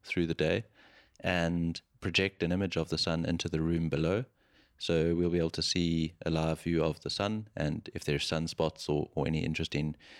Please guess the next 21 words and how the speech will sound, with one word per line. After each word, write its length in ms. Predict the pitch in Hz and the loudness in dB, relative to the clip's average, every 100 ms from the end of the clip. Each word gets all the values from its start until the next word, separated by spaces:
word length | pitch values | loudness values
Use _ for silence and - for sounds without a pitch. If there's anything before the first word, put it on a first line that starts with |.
| - | -8
things 240 | - 82 76 | -2 0 0
on 120 | 76 | 0
the 60 | 78 | -2
sun 320 | 87 80 73 | -2 -2 -4
to 120 | - | -4
see, 420 | 73 110 87 127 - _ - - _ | -2 0 2 0 -4 _ -20 -20 _
then 220 | 82 82 | 0 2
we'll 100 | 82 | 2
be 60 | 80 | 2
able 140 | 76 | 0
to 100 | - | -2
see 180 | - 80 | -2 0
those. 320 | 87 113 120 | 2 2 -2
But 220 | - 90 | -4 0
it'll 180 | 87 90 | 2 4
also 540 | 101 - 123 104 90 87 - - - | 2 2 2 4 4 2 -6 -20 -8
have 280 | 98 90 87 | 0 0 2
a 180 | 85 80 | 0 0
spectrograph 800 | - - 120 - 92 78 73 - | 0 -2 -2 -2 0 2 2 0
on 160 | 76 | 0
it, 160 | 95 | 0